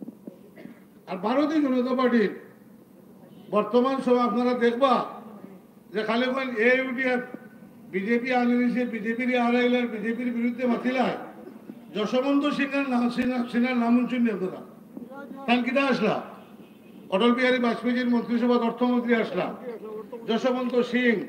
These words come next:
শত্রুঘ্ন সিনহা, এরা কেন্দ্রীয় মন্ত্রী আসলেন না, আসলে না? ডক্টর অরুণ সুরি সার্চ করে দেখবা, ন্যাশনাল ইন্টেলেক্ট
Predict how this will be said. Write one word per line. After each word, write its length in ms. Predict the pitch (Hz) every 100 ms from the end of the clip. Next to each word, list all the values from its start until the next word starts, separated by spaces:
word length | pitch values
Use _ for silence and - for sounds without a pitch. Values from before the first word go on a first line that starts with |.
| - - - - - - - - -
শত্রুঘ্ন 400 | 220 226 262 262 254 -
সিনহা, 300 | 262 262 196 - - - - - - - 208
এরা 120 | 254 254
কেন্দ্রীয় 300 | 247 262 277 262
মন্ত্রী 200 | 233 277 262
আসলেন 220 | 262 262
না, 60 | 254 214
আসলে 180 | 202 190
না? 80 | 151 - - - - - - - - -
ডক্টর 260 | 254 254 269 247
অরুণ 220 | 247 294 277
সুরি 180 | 277 262 240
সার্চ 180 | 220 -
করে 120 | 262 247
দেখবা, 260 | 240 220 220 160 - - - - 185
ন্যাশনাল 420 | 214 262 269 285 277
ইন্টেলেক্ট 400 | 240 269 269